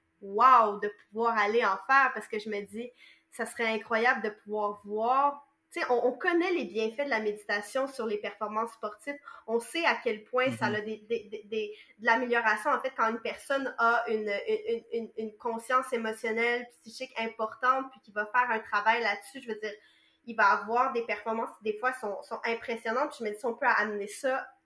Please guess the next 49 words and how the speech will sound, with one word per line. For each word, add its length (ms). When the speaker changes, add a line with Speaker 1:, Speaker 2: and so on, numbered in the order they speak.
Speaker 1:
avec 300
la 180
polarité 800
aussi, 520
pourquoi 460
pas, 240
tu 100
sais. 200
Donc, 240
euh, 40
moi, 160
je, 160
je 160
me 180
dis 100
que 120
ça 140
reste 340
à, 140
à 120
être 120
connu, 440
puis 100
c'est 180
pour 200
ça 180
aussi 260
qu'on 220
en 100
parle 280
de 80
plus 280
en 120
plus, 220
puis 120
que, 60
puis 120
que 80
je 80
suis 220
là 180
aussi 200
aujourd'hui, 320
c'est 80
pour 180
vous 120
partager, 440
puis 180
donner 540